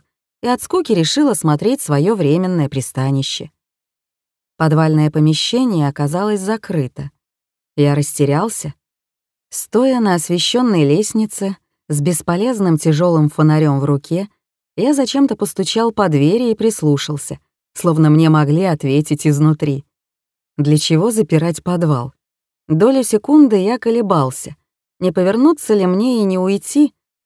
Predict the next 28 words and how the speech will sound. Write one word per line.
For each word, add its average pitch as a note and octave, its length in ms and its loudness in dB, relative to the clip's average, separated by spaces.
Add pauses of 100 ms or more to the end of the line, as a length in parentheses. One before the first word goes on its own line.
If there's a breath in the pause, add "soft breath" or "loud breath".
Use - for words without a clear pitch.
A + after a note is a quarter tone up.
выкинув A#3+ 580 0
из E3+ 140 0
головы F3 420 2
железную E3 580 2
дверь C#3+ 380 2 (380)
и D#3 100 4
то, A#3+ 220 0
что - 200 -4
за D3+ 160 2
ней D#3+ 220 2
скрыто. C#3 640 -4 (1040)
Поступи F3 520 0
я F3 180 0
так, A3+ 480 -4
моя D#3+ 380 4
жизнь G3 480 -2
сложилась D#3 680 -4
бы D3+ 200 4
иначе, D#3 520 -2 (560)
и D3+ 80 0
я F3 180 2
не G3 120 0
сидел A3 400 0
бы E3+ 120 -2
сейчас F#3 520 -6
на E3 140 0
холодном D3 520 2
полу D3 440 -2